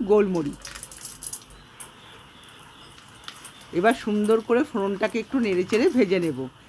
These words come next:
এই সময় গ্যাসের স্টিমটা একদম লোতে রেখেছি। এবার দিয়ে দিচ্ছি দেখুন কোচানো পেঁয়াজ।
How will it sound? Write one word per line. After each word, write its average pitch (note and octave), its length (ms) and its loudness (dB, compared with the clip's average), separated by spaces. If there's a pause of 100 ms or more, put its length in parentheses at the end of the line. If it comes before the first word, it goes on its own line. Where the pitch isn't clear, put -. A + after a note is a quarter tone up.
(140)
এই F3+ 160 6
সময় C4 380 2
গ্যাসের G3+ 440 0
স্টিমটা G#3+ 500 -2 (160)
একদম F3+ 360 0
লোতে A3+ 380 2
রেখেছি। D#3 440 -2 (840)
এবার G#3+ 320 4
দিয়ে G#3+ 160 -2
দিচ্ছি G#3 340 -2
দেখুন G#3+ 260 4 (400)
কোচানো G#3+ 500 4
পেঁয়াজ। G3+ 320 2